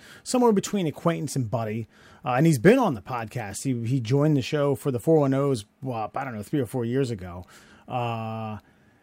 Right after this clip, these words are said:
so the story goes about five years ago, he had a sudden, uh, uh, out of the blue seizure. And turns out he had a very rare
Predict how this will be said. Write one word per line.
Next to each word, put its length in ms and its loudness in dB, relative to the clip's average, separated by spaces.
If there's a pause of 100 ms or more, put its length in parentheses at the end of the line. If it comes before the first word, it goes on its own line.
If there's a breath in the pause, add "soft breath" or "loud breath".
(180 soft breath)
so 300 2 (140)
the 80 -4
story 240 4
goes 240 8
about 240 2
five 280 2
years 240 6
ago, 280 0
he 260 0
had 180 -2
a 160 -10 (140)
sudden, 560 -2 (420)
uh, 380 -8 (400)
uh, 200 -10 (240)
out 140 4
of 80 2
the 60 4
blue 580 2
seizure. 460 -2 (180)
And 260 -4
turns 300 2
out 140 0
he 80 -2
had 80 0
a 40 -4
very 240 0
rare 580 -2